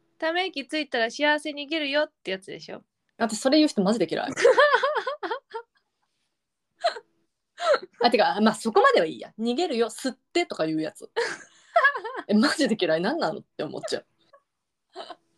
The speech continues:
Speaker 1: ため息警察ね。
Speaker 2: ため息警察？そう、ため息警察何？
Speaker 1: <laughs>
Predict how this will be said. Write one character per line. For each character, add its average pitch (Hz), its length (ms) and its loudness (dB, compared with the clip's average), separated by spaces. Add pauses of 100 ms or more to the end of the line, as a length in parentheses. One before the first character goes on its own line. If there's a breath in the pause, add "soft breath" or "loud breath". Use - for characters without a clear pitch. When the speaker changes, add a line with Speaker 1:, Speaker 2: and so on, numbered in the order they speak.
(640 loud breath)
Speaker 1:
た 339 160 0
め 392 160 -4
息 - 160 -12
警 370 220 -4
察 214 280 -8
ね。 226 200 -14 (680)
Speaker 2:
た 359 160 6
め 359 80 6 (220)
息 - 100 -18
警 - 80 2 (140)
察？ - 260 -2
そ 247 120 -6
う、 - 40 -14
た 359 140 -6
め 427 80 -6 (140)
息 - 120 -20
警 - 100 -6 (120)
察 220 200 -8
何？ 240 460 -8
Speaker 1:
<laughs> - 80 -20